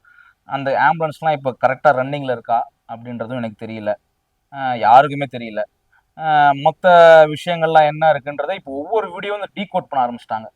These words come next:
ஆஹ், ஒரு லாஸ்டா ஒரு வீடியோ வந்து ஒரு அம்மாவுக்கு வந்து தள்ளு வண்டி கொடுத்துருக்காங்கன்னா அதுல லைட்டிங் இல்லையா, so கார் எடுத்துட்டு வந்து நிக்க வச்சு அந்த லைட்டிங் ஆன் பண்ணி, ஆஹ், அதுல லைட் போட்டு ஷூட்டிங்கை ஸ்டார்ட் பண்ணாங்களாம்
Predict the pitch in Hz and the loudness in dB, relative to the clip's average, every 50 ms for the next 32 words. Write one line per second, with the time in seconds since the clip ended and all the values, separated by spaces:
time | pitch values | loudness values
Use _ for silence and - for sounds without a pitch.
0 | _ _ _ _ _ _ _ _ _ _ _ _ 165 160 160 160 156 156 156 156 | _ _ _ _ _ _ _ _ _ _ _ _ -12 -8 -4 -2 0 0 0 0
1 | 151 151 147 143 147 147 165 160 - - 175 170 170 156 151 160 160 165 160 156 | 0 -2 0 4 6 6 6 6 4 0 0 0 0 0 -2 -6 -4 -4 -4 -4
2 | 156 156 156 147 143 135 151 160 165 160 147 139 143 143 139 147 147 143 135 135 | -4 -4 -4 -4 -4 -4 0 0 0 0 0 -2 -8 -10 -8 -8 -6 -6 -6 -6
3 | 131 - 135 143 151 151 143 135 135 127 127 - 127 123 123 123 131 147 147 135 | -6 -6 -6 -6 -6 -8 -10 -10 -12 -18 -18 -20 -16 -10 -10 -8 -4 -2 -2 -2
4 | 117 117 131 151 147 - 143 135 127 120 113 117 123 143 _ _ _ _ _ _ | -2 -4 -8 -10 -10 -14 -16 -14 -12 -10 -8 -8 -8 -8 _ _ _ _ _ _
5 | _ - 139 120 - 143 143 160 165 160 143 131 131 135 131 135 147 131 135 123 | _ -16 -12 -4 4 6 6 8 6 6 2 -4 -6 -14 -12 -12 -12 -14 -16 -14
6 | - 147 135 127 - - 156 147 139 127 120 123 135 143 135 139 131 127 127 127 | -10 -10 -10 -10 -10 -8 -4 -4 -4 -2 -2 -2 -4 -4 -6 -8 -6 -6 -6 -6
7 | 123 117 127 131 151 - - _ _ _ _ _ _ - 185 180 165 151 160 165 | -8 -12 -12 -12 -12 -14 -14 _ _ _ _ _ _ -6 0 4 6 6 6 4
8 | 156 151 156 160 139 _ 135 139 123 - 170 175 165 147 139 131 127 120 117 110 | 4 2 2 0 -2 _ -8 -8 -6 -2 0 2 4 4 4 4 2 2 0 -2
9 | 107 107 _ _ _ _ _ _ _ _ - 165 143 151 139 131 123 - 127 127 | -4 -8 _ _ _ _ _ _ _ _ -14 -12 -10 -8 -10 -10 -4 -2 -2 -2
10 | 127 131 127 120 117 117 117 120 120 127 | -2 -6 -8 -6 -6 -6 -4 -6 -6 -8